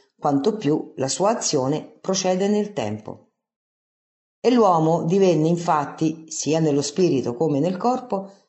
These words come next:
sempre più degradato, come lo diventerebbe oggi sempre più a causa del diffondersi di una grave malattia.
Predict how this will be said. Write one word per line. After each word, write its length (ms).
sempre 500
più 180
degradato, 1000
come 260
lo 120
diventerebbe 760
oggi 580
sempre 580
più 460
a 160
causa 380
del 180
diffondersi 680
di 60
una 160
grave 260
malattia. 600